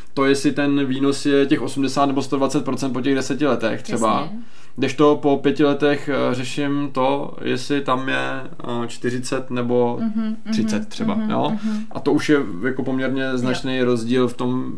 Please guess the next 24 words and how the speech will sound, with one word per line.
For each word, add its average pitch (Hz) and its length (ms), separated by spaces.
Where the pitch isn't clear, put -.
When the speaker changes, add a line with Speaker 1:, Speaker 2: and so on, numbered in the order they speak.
Speaker 1:
v - 80
tom 135 120
rozevírání 123 600
těch 123 140
nůžek, 113 300
nebo 104 160
jak 104 120
to 110 80
říct. 104 160
Takže, 120 380
takže 120 240
už - 140
mě 127 140
to 127 80
nebude 123 220
jako 120 160
tolik 120 200
trápit 117 280
na 117 60
tom 120 140
dlouhodobém 117 280
horizontu, 110 360
podle 104 240
mě. 101 180